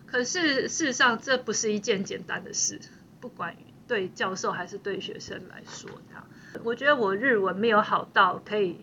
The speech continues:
教课，日常对话跟教课是很不同的两件事。你在教课的时候，当然希望能够传达正确的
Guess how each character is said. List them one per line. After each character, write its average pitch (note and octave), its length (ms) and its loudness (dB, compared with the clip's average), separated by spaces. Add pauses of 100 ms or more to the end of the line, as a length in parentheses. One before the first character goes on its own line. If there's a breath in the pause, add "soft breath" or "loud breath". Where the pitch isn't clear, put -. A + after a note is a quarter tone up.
(180)
教 F#3 240 0 (100)
课， - 260 -4 (360)
日 C#4+ 160 0
常 F#3 340 -2 (340)
对 G3 220 -2
话 F#3 600 -2
跟 G#3+ 220 -4
教 G3+ 200 0
课 G3+ 380 -2
是 F#3 500 -4 (140)
很 G3+ 160 -6
不 - 240 -10
同 G3 240 -12 (140)
的 - 100 -10
两 F#3+ 200 -12 (120)
件 G#3 240 -4
事。 - 340 -4
你 G3+ 100 -8
在 C4 140 -2
教 C4 180 4
课 B3+ 140 6
的 G#3+ 80 6
时 G#3+ 100 -2
候， G#3 120 2
当 A#3 160 4
然 G3 180 2
希 A3 180 -4
望 G#3 200 4
能 F3+ 140 -4
够 F3+ 600 -2
传 G3+ 240 -2
达 E3+ 340 0
正 G3 280 2
确 F#3 300 2
的 - 280 -14